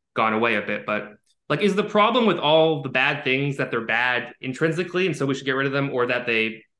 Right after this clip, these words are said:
lead to these sort of bad medical things we can check?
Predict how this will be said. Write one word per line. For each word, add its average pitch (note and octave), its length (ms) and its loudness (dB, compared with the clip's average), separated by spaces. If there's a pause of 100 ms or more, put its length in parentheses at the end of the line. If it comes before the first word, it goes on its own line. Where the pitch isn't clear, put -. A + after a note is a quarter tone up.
(380)
lead D3 400 -2
to C3+ 60 0
these A#2+ 220 -4
sort B2 120 -4
of G#2+ 120 -8
bad A2 320 -2
medical A2 640 -4 (140)
things A#2 220 -2
we B2+ 100 0
can A2 200 -4
check? - 400 -4